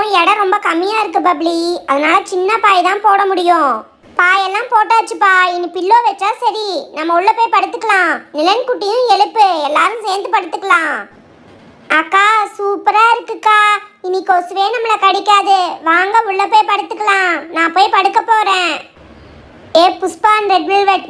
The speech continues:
நீங்களும் வேணா வாங்க, உள்ள படுத்துக்கலாம், கொசுவே கடிக்காது. நாங்க ரெண்டு பேரும் வரல, நீங்க வேணா படுத்துக்கோங்க. வரலைன்னா போங்க, நாங்களாம் கொசுக்கடியே இல்லாம படுத்துப்போம். இங்க பாருங்க, இந்த மஸ்கிட்டோ நெட்டை இப்படி எடுத்து கீழே விட்டுட்டோன்னு வச்சுக்கோயேன், எந்த கொசுவுமே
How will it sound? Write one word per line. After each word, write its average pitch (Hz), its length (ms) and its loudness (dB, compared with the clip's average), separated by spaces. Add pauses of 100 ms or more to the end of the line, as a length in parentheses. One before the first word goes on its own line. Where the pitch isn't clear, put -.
நீங்களும் 370 380 0
வேணா 381 200 2 (140)
வாங்க, 370 240 2 (280)
உள்ள 349 220 0
படுத்துக்கலாம், 349 600 -2
கொசுவே 311 380 2
கடிக்காது. 359 480 0 (240)
நாங்க 359 280 2
ரெண்டு 359 200 2
பேரும் 403 240 4
வரல, 359 240 2 (280)
நீங்க 381 260 -6
வேணா 349 160 0 (100)
படுத்துக்கோங்க. 370 520 0 (920)
வரலைன்னா 370 520 2 (160)
போங்க, 392 300 2 (360)
நாங்களாம் 311 400 0
கொசுக்கடியே 359 560 2
இல்லாம 359 300 -2
படுத்துப்போம். 339 560 -2
இங்க 294 240 -2
பாருங்க, 359 340 0 (380)
இந்த 302 180 -2
மஸ்கிட்டோ 392 460 0
நெட்டை 330 280 0 (220)
இப்படி 339 220 -2
எடுத்து 330 280 -6
கீழே 392 200 0
விட்டுட்டோன்னு 381 420 -2
வச்சுக்கோயேன், 370 580 -2 (560)
எந்த 370 160 2 (140)
கொசுவுமே 359 360 -2